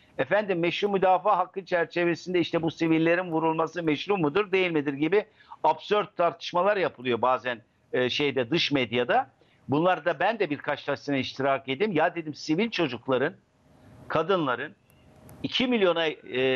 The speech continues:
yaklaşan insanların tamamını mı siz terörist kabul ediyorsunuz? Böyle bir akıl tutulması olabilir mi?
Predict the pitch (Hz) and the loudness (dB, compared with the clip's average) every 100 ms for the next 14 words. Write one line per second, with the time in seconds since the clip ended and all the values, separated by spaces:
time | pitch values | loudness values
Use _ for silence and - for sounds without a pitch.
0 | 127 123 127 156 170 - 180 151 147 170 | 0 0 -2 -2 -6 -2 -2 0 0 0
1 | 165 160 151 - 143 156 185 196 302 320 | 2 0 -2 -2 0 4 4 2 0 0
2 | - 151 - 151 123 123 - - 107 104 | -2 -6 -2 0 0 -2 -4 -4 -4 -4
3 | 98 98 87 117 95 151 170 160 160 151 | -6 -6 -8 -6 0 2 2 2 0 0
4 | 180 - - 160 156 147 165 160 156 247 | -8 -12 -6 -2 0 0 2 2 0 -2
5 | 320 165 | -4 -6